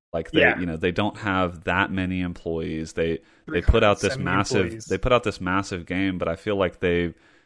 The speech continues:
Speaker 1: they seem like a company that's got a pretty good focus on what they wanna deliver. Um, and, you know, kudos to them. Like, The Witcher Three
Speaker 2: Yeah.
Speaker 1: was, was a good game, uh, had a ton of content. They've supported it really well.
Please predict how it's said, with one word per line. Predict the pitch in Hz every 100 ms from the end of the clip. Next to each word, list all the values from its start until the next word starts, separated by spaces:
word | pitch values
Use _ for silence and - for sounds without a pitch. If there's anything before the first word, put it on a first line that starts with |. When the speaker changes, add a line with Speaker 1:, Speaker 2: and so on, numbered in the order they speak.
| _ -
Speaker 1:
they | 101
seem | - 151
like | 147 127
a | 104
company | 117 113 104 92
that's | 87 -
got | - 92 92 - -
a | 87
pretty | - - 104 95 82
good | 76 87
focus | 80 - 87 90 85 78 - - _ _ _ -
on | 85 82 82
what | 87 82
they | 87
wanna | 85 82
deliver. | 80 76 80 80 64 - - _ _ _ _
Um, | 82 80 76 76 - -
and, | 95 110
you | 139
know, | 101
kudos | - 147 175 139
to | 120
them. | 143 110 92
Like, | 87
The | -
Witcher | 98 107 98
Three | - 104 107
Speaker 2:
Yeah. | 101
Speaker 1:
was, | 90 _ _ _
was | 82 82 - -
a |
good | 85 92 95
game, | 95 92 98 101 - _ _ _ 92
uh, | 85 82
had | 85 85
a | 80
ton | - 117 113
of | -
content. | - 92 95 98 95 95 _ _
They've | 90 87
supported | - - 104 104 101
it | -
really | 92 90 85
well. | 85 85 85 85